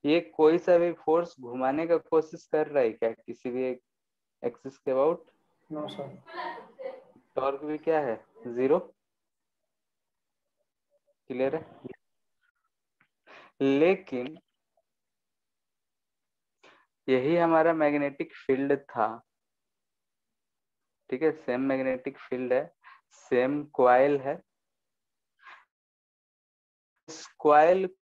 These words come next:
Speaker 1: को हम अब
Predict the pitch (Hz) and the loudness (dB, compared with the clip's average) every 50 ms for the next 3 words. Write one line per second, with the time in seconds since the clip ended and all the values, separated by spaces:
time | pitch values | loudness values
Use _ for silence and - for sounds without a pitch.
0 | _ _ _ - 160 151 135 135 147 165 - - _ _ _ _ _ _ _ _ | _ _ _ 2 2 4 4 2 2 -2 -4 -8 _ _ _ _ _ _ _ _
1 | _ _ _ _ _ _ _ _ _ _ _ _ _ _ _ _ _ _ - - | _ _ _ _ _ _ _ _ _ _ _ _ _ _ _ _ _ _ -14 -10
2 | 151 147 147 156 156 - - 156 147 147 156 - | -8 -6 -6 -8 -10 -4 -2 0 0 0 -2 -8